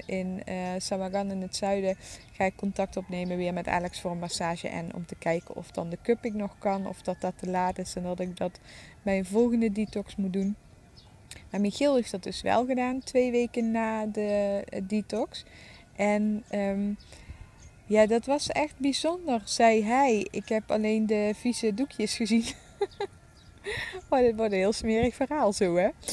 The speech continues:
Maar, ehm, nou, Michiel was heel blij omdat het bloed wat naar, eruit kwam, was, eh, rood. En dat betekent dus dat er niet al te veel troep in zit.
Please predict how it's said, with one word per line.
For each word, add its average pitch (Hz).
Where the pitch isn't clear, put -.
Maar, 226
ehm, 208
nou, 233
Michiel 269
was 277
heel 277
blij 247
omdat 208
het 214
bloed 254
wat 233
naar, 214
eruit 220
kwam, 277
was, 202
eh, 190
rood. 190
En 214
dat 208
betekent 202
dus 208
dat 202
er 202
niet 208
al 214
te 208
veel 202
troep -
in 233
zit. 247